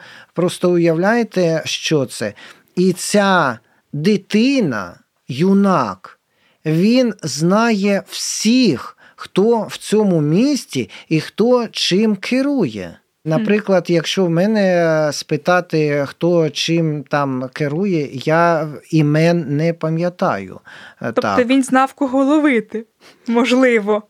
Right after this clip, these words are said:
Speaker 1: Цей юнак знав, хто керує у нього в місті. Іноді кажуть, що керівництво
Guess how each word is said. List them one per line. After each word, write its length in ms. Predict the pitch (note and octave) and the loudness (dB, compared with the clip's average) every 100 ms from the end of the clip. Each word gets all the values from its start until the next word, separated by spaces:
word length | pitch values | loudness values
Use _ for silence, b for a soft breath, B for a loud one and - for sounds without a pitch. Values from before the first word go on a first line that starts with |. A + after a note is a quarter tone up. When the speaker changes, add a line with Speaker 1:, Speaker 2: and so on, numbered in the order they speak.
| _ | _
Speaker 1:
Цей 380 | - - E3+ D3+ | -10 0 2 2
юнак 640 | C3+ C3+ B2 C3+ E3 - - B B - | 0 0 0 0 -2 -6 -20 B B -10
знав, 720 | B2 C3+ A#2+ A#2 C#3 D3 _ b b | -4 -2 0 0 0 -2 _ b b
хто 580 | - - D3 C#3+ D3 - | -18 -2 0 2 0 -4
керує 840 | - D3+ C#3 B2 C3+ C#3+ D3+ D3+ D3 B B | 0 2 2 2 0 2 2 0 -4 B B
у 120 | D3 | 2
нього 540 | C3+ C3+ C3 B2 C#3 | 2 2 0 -2 -4
в 120 | B2+ C3 | -2 0
місті. 600 | C#3 B2 - - F2+ - _ _ - - | 0 0 -4 -12 -14 -14 _ _ -12 -2
Іноді 420 | C#3 C3+ A2+ A2+ | 2 2 0 -2
кажуть, 500 | - B2+ D#3+ F3+ E3+ | -2 0 0 0 0
що 420 | - - C#3 A#2 | -4 -2 -2 -2
керівництво 1120 | - E3 C#3+ C3 G2+ F#2+ B2 D3+ - A3 A3 | 0 2 2 2 -2 -2 0 -2 -4 0 0